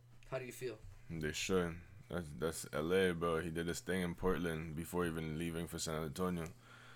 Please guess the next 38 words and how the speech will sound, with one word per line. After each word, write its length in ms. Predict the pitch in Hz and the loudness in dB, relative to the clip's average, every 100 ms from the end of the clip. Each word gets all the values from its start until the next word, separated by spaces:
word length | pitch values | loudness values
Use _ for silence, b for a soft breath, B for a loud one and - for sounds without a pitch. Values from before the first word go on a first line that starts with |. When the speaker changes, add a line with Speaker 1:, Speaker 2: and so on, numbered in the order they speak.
| B B | B B
Speaker 2:
If 140 | - - | 0 4
he 60 | 87 | 6
had 200 | 85 - | 6 6
stayed 320 | - 95 90 | 2 4 4
there, 240 | 82 78 69 85 | 4 2 0 4
that, 340 | 85 80 78 | 6 6 4
that's, 240 | 80 - - 50 50 - 52 - B B - | 0 0 -8 -14 -14 -14 -10 -10 B B -6
you 140 | 82 | -2
don't 160 | 82 87 | 0 2
know 60 | |
what's, 280 | 85 87 - - - | 0 -2 -4 -8 -4
what 200 | 80 80 | -2 0
could 100 | 73 | 2
happen, 340 | 85 85 80 | 2 2 0
but 80 | 71 | 2
that's 140 | 78 85 | 2 0
still, 260 | 82 82 76 | -2 0 0
that's 200 | 73 76 | 0 -2
a 40 | |
solid 280 | - 80 73 | 0 0 2
lineup. 280 | 78 78 67 | 0 0 4
I 60 | |
always 260 | 80 92 82 | 4 4 2
thought 340 | - 87 78 - B B B | 4 6 4 -2 B B B
having 580 | 87 87 85 76 71 - - - | 0 0 0 -4 -8 -10 -10 -2
him 260 | 90 90 | 0 2
there, 280 | 87 85 85 | 4 4 2
Nurkic, 800 | 80 82 82 - 85 80 80 - | 2 0 0 0 0 2 0 -4
Dame 300 | 80 85 82 | -4 -2 -2
Dollar, 460 | 78 78 80 78 78 | 2 2 2 0 -2
C 180 | - 82 | -2 -4
J 100 | 80 | -2
McCollum 440 | 76 80 76 76 | -4 0 0 0
could 120 | 80 | -4
have 80 | 76 | -4
been 100 | 73 | -2
a 60 | 69 | -2
problem. 480 | - 82 78 73 | 2 2 2 -6